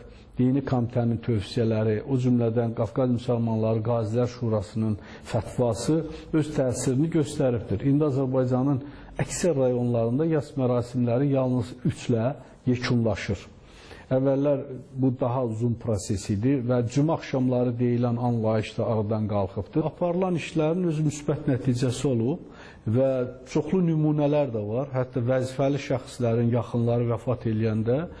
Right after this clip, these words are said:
onların da nümunə kimi yas mərasimdə yalnız çay süfrəsi açdığını biz şahid olmuşuq.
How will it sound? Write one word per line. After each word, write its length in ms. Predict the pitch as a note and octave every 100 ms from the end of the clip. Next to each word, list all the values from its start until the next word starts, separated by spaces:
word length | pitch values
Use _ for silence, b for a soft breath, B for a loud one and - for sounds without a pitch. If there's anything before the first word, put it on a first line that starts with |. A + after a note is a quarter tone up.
| B B
onların 540 | B2+ B2+ C3 C3+ D#3
da 160 | A#2+ C#3
nümunə 460 | C#3+ C3 B2+ C3+ B2+
kimi 380 | - G#2+ B2 D3 B B B -
yas 240 | C3+ C#3+ C3
mərasimdə 600 | A#2+ A#2 G2+ A#2 A2 C#3+
yalnız 400 | C#3 C3+ B2 G2
çay 200 | - C3+
süfrəsi 600 | B2 - - A2 G2 B2+ B2
açdığını 640 | B2 G2 - A2 A2 C#3+
biz 100 | D3
şahid 380 | - - A#2+ A2
olmuşuq. 420 | G#2+ F#2 F2 -